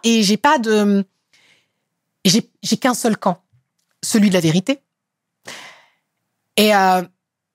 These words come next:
celui de l'amour des, des, des, des autres. Et j'ai pas de haine anti-juif.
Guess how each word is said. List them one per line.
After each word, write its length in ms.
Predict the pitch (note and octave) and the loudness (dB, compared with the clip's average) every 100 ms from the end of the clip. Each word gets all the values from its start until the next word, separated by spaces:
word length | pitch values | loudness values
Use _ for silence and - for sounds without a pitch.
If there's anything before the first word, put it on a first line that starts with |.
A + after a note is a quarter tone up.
| _ _ _ _ _ _ _ _ _ _ _ _ _ _ _ _ _ - | _ _ _ _ _ _ _ _ _ _ _ _ _ _ _ _ _ -6
celui 220 | - A#3 | 0 2
de 60 | A#3+ | 4
l'amour 320 | A3+ C4 B3 | 2 2 0
des, 200 | G#3 G3+ F3+ | 0 -2 0
des, 220 | F#3+ F#3+ | 0 0
des, 260 | F#3 F#3+ | 0 0
des 240 | F3 F#3+ F#3+ | 0 -2 -2
autres. 280 | E3+ - - _ _ _ _ _ - - - _ _ _ _ _ _ _ _ _ _ _ - | -4 -8 -16 _ _ _ _ _ -20 -20 -20 _ _ _ _ _ _ _ _ _ _ _ -2
Et 40 | |
j'ai 120 | G3 G#3 | -2 0
pas 300 | G#3 G3+ - | 0 0 -4
de 180 | F3+ F#3 | -6 -4
haine 240 | F3 E3 E3 _ - | -2 -2 -4 _ -10
anti-juif. 640 | D3+ D#3+ C#3 C3 - | -4 -2 -4 -6 -10